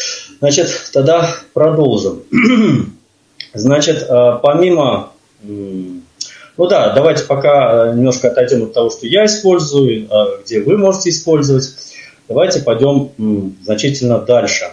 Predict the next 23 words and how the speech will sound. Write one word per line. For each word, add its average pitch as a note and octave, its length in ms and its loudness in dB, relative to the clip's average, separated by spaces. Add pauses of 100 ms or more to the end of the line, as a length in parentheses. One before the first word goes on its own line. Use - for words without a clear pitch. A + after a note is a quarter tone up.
(140)
Пойдём C#3+ 540 -2 (200)
вглубь, C3+ 300 0 (260)
скажем A2+ 420 -2
так, A2 280 -2
веков. B2+ 360 -2 (1000)
А, C3+ 460 0 (360)
умение F3 380 2
вязать D#3+ 580 0
узлы — A#3 540 2 (160)
это, E3+ 280 0
а, A2 760 -2 (340)
древнейшее C#3+ 640 0
искусство, F#3 760 -2
которое D#3 300 0
человек D3 400 2
освоил. C#3 640 2 (460)
Ну, E3 120 2
давайте F3+ 300 2
представим. A#2+ 680 0 (280)
А, G2+ 280 2
вот D3 220 0
человек C3+ 680 0
изобрёл A#2+ 720 -2